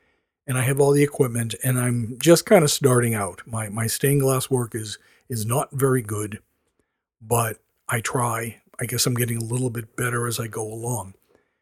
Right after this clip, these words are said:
So what I decided to do last Christmas when we were going down there is I made all these individual stained glass Christmas ornaments, and I wrote the people's names on them, just like,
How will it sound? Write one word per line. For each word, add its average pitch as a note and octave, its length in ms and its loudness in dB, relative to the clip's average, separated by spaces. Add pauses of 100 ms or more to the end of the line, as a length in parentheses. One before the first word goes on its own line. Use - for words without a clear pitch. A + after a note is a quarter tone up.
(360)
So - 200 0
what C#3 240 0
I F#3+ 120 6
decided F#3 480 4
to - 80 -4
do D#3+ 180 4
last C#3+ 400 2
Christmas D#3+ 440 4
when B2+ 140 2
we B2 120 2
were A#2 100 -2
going A#2 360 -2
down D#3 320 4
there G2+ 240 -6 (680)
is B2+ 140 0
I D3 180 6
made D#3+ 260 8
all C#3+ 220 10
these A#2+ 500 0 (360)
individual C3 1040 2
stained C3+ 640 0
glass A#2 440 -6
Christmas - 520 0
ornaments, G#2 640 -8 (760)
and B2+ 160 0
I A#2+ 80 2
wrote C3+ 420 2
the C#3 80 0
people's A#2+ 540 -6
names D#3+ 400 4
on F#2+ 220 -8
them, - 240 -20 (840)
just B2+ 300 -2
like, A#2 480 -8